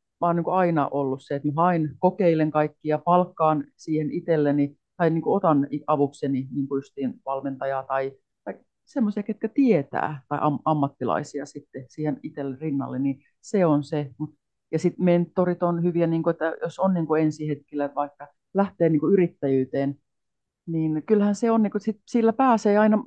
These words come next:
saa vähän muttia suoraksi niin sanotusti. Voi välttää niitä pahimpia karikkoja, että sulla on joku, ja sit kun tulee se hetki, jolloin loppuu se usko, niin sulla on joku, kuka ka-,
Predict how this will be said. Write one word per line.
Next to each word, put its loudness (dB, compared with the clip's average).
saa 0
vähän -2
muttia -6
suoraksi -8
niin -12
sanotusti. -16
Voi 4
välttää 2
niitä 2
pahimpia -2
karikkoja, -4
että -10
sulla 0
on 0
joku, -2
ja -20
sit 2
kun -2
tulee 6
se -8
hetki, -6
jolloin -4
loppuu -4
se -12
usko, -8
niin -6
sulla 0
on 2
joku, 2
kuka -4
ka-, 0